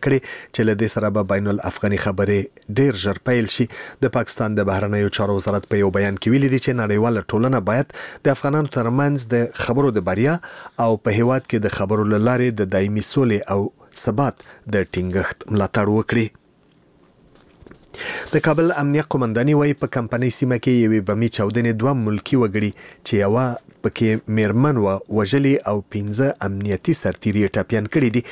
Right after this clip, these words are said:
د کابل د امنیه قومندانۍ ویان فردوس فرامرز نن یکشنبه په یوه خبرپاڼه کې ویلي، ماین د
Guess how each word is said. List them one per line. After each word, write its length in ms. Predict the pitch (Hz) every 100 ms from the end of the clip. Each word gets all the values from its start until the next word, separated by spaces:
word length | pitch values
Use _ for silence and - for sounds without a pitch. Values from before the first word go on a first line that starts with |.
| - - -
د 100 | -
کابل 240 | 110 110 110
د 160 | 101
امنیه 160 | 101 120 -
قومندانۍ 480 | 104 95 92 95 98
ویان 240 | 98 113 120 -
فردوس 540 | 95 92 113 117 - -
فرامرز 520 | 107 92 98 117 127 - - - - - 123
نن 120 | 123 131 117
یکشنبه 520 | 131 - 113 107 98
په 100 | 104
یوه 140 | 98 95
خبرپاڼه 500 | 101 101 101 113 101 92
کې 160 | 113
ویلي، 200 | 139 131 127 - - - 127
ماین 180 | 139
د 100 | 131